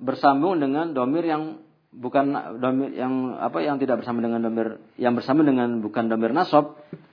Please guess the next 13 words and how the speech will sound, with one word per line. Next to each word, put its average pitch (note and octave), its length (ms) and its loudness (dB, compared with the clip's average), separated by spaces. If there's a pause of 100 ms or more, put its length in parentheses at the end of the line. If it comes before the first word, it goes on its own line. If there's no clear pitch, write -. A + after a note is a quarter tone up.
(160)
ya G#2 160 -2
maka, G#2 560 6 (160)
eh, G2+ 640 2 (160)
apa G2+ 240 0
namanya, A2 480 0 (1400)
eh, G2+ 500 0 (140)
adalah B2+ 480 2
isimnya A#2 720 -4 (260)
itu, D3+ 480 -2 (140)
eh, G2+ 420 -4 (240)
isimnya A2+ 480 0
adanya C3 400 0
zahir, B2+ 400 0